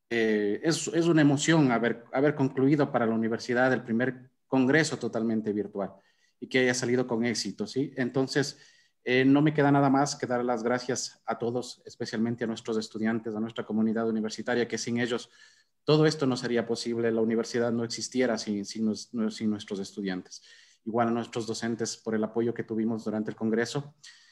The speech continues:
Entonces, con esto, eh, doy por culminado y cerrado el Congreso C S I dos mil veinte con todo el éxito que tuvo. Eh, nada más por, eh, darles una indicación a los, eh,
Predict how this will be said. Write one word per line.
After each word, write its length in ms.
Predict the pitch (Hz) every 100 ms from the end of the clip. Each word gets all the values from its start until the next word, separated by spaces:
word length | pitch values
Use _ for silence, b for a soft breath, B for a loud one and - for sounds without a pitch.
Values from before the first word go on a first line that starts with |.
| B
Entonces, 380 | - - 127 127
con 160 | - 127
esto, 520 | 139 139 151 147 - _
eh, 140 | - 110
doy 200 | 120 131
por 320 | 131 120 117
culminado 760 | - 113 117 113 117 127 139 _ _
y 260 | - 123 - - _ _ _
cerrado 600 | - 113 123 131 139 110
el 100 | 110
Congreso 440 | 107 110 120 117 117
C 140 | 113
S 200 | 110 110
I 120 | 104
dos 200 | 107 107
mil 120 | 110
veinte 280 | 104 104 110
con 260 | - 107 107 _ -
todo 200 | - 135
el 80 | 127
éxito 340 | 123 - 127 113
que 120 | 107
tuvo. 300 | 101 85 _ _ _ _ _ _ _ -
Eh, 480 | 117 117 117 113 -
nada 240 | 143 147
más 200 | 143 143
por, 460 | 143 135 123 - -
eh, 280 | - 110 110
darles 380 | 113 127 135 131
una 240 | 131 123 127
indicación 560 | 123 120 113 - 123
a 60 | 123
los, 380 | 117 110 - -
eh, 360 | 117 110 110